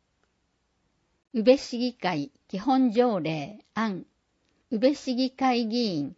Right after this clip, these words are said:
政治倫理条例案。ウェブ番号一ゼロ二九二四四九。市民福祉の向上と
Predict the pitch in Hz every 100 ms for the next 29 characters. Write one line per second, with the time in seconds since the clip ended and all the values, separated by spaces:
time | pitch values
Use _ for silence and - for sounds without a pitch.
0 | _ - 254 269 240 262 247 247 233 240
1 | 214 247 190 143 156 139 202 - - 208
2 | 156 - _ _ _ _ _ _ _ _
3 | _ _ _ _ - 208 262 254 269 226
4 | 175 151 143 135 - _ _ - - 277
5 | 247 254 202 151 156 185 285 - _ -
6 | 269 277 262 269 175 160 196 208 214 -
7 | 185 143 - _ _ _ _ _ _ _
8 | _ _ _ _ - 247 262 277 294 -
9 | 262 294 214 151 - 208 214 202 202 190
10 | - 165